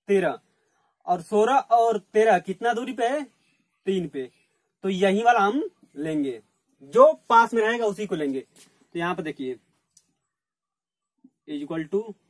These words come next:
सोलह माइनस थ्री, ये हो जाएगा देखिए, मान में कोई भी अंतर नहीं पड़ा, तेरह हो जाएगा, यहाँ पर भी तेरह हो जाएगा। अब यहाँ से हम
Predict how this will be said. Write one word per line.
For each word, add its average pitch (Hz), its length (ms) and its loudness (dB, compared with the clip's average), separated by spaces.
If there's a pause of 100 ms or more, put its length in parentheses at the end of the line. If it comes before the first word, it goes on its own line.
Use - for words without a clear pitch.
(880)
सोलह 185 320 -2
माइनस 180 500 -4 (3000)
थ्री, 175 320 2 (560)
ये 175 120 0
हो 175 140 0
जाएगा 190 340 -2 (600)
देखिए, 170 260 -2
मान 180 240 0
में 220 80 0
कोई 226 180 2
भी 208 120 2
अंतर 208 220 2
नहीं 226 140 2
पड़ा, 240 200 0 (360)
तेरह 202 200 2
हो 185 100 2
जाएगा, 220 240 2
यहाँ 190 240 2
पर 196 120 -6
भी 175 100 -8
तेरह 180 180 -4
हो 139 80 -2
जाएगा। 127 240 -8 (480)
अब 240 240 -2
यहाँ 214 340 -2
से 254 160 -6
हम 240 240 -4